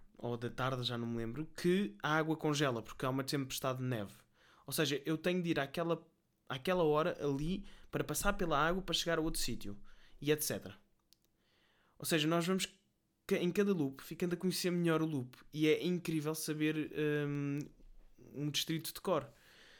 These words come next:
Eu, durante a stream, as-, eu estava ali completamente tranquilo. As pessoas, assim, tipo, "Onde é que este gajo está a ir?" E eu, ah, a explicar previamente, "Ah, eh, eu vou para aqui porque eu já sei que está ali um gajo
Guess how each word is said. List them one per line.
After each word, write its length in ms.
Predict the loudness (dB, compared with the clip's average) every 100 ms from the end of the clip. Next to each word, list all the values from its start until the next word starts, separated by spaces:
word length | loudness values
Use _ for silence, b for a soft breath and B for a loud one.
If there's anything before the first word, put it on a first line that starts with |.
| B B B B
Eu, 160 | -2
durante 260 | 2 0 0
a 20 |
stream, 600 | -2 0 2 2 0 -4 -10 -6
as-, 280 | -4 -6 -8
eu 420 | -10 -4 -2 -4 -10 -20 _ _
estava 260 | -2 0
ali 220 | 2 0 -4
completamente 680 | 0 0 2 0 2 2 2
tranquilo. 520 | 0 -2 0 0 -2 -4
As 100 | -8
pessoas, 240 | -6 -8 -8 -12
assim, 260 | -10 -6 -6
tipo, 160 | -8 -12 -12
"Onde 200 | -6 -6
é 20 |
que 80 | -6
este 100 | -6
gajo 120 | -6
está 120 | -2
a 40 | -2
ir?" 120 | -2
E 60 | 0
eu, 100 | 0
ah, 200 | 0 -4 B B B
a 40 |
explicar 520 | -6 -4 0 2 0
previamente, 580 | -2 -8 -4 -2 -2 -2
"Ah, 180 | 0 2
eh, 580 | 2 0 0 0 -2 -4 -8 -8
eu 80 |
vou 120 | -6 -4
para 100 | -2
aqui 180 | -2
porque 200 | -2 -2
eu 40 | -2
já 80 | -2
sei 140 | -4
que 60 | -4
está 160 | -2
ali 120 | -2
um 120 | -2 0
gajo 340 | 2 2 0